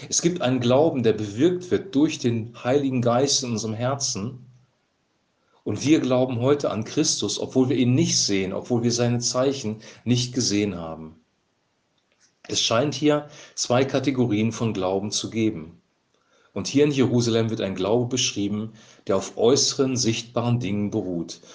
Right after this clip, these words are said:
und nicht auf dem inneren Wirken des Heiligen Geistes. Und dann passiert Folgendes. Dann wird nämlich berichtet, dass Jesus sich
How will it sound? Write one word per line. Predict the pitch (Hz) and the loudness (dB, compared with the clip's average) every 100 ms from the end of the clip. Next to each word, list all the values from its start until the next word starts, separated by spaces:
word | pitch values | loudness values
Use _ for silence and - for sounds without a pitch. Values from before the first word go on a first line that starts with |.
| - | -12
und | - 98 | -6 0
nicht | 123 123 | 0 -2
auf | 107 | -6
dem | - 90 | -8 -6
inneren | 104 113 113 110 | -2 -2 0 -2
Wirken | 85 92 98 | -2 -4 -4
des | 98 87 | -4 -4
Heiligen | 85 90 98 | -4 -4 -4
Geistes. | 90 87 85 - - - - - | -4 -4 -4 -6 -8 -8 -12 -8
Und | - 104 | -4 0
dann | 135 143 156 175 - - _ _ _ | 2 2 -2 -4 -10 -20 _ _ _
passiert | - 120 131 120 | -6 0 2 0
Folgendes. | - 143 151 117 85 78 - - _ _ _ _ | 4 6 6 4 -4 -4 -6 -8 _ _ _ _
Dann | - 107 | -4 0
wird | 131 131 | 0 2
nämlich | 120 117 | 2 2
berichtet, | 117 101 135 - 117 | 0 2 0 0 -2
dass | 101 - | -2 -2
Jesus | 101 135 160 131 - | 4 4 4 2 0
sich | 104 123 - | 0 -2 -10